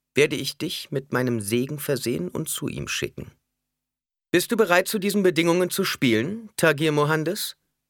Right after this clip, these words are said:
Der Troubadour warf den Kopf zurück und lachte laut auf. Als er nach hinten griff, um das Palisett von der Schulter zu ziehen, flogen seine Haare.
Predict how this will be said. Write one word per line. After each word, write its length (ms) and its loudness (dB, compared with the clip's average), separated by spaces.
Der 100 0
Troubadour 520 -2
warf 160 -2
den 180 -8
Kopf 280 -8
zurück 320 -8
und 120 -8
lachte 320 -4
laut 360 -10
auf. 340 -14
Als 180 2
er 80 -2
nach 120 0
hinten 320 -2
griff, 240 -4
um 100 -6
das 160 -4
Palisett 460 -2
von 160 -6
der 100 -8
Schulter 360 -2
zu 140 -6
ziehen, 320 -4
flogen 380 -2
seine 280 -2
Haare. 340 -6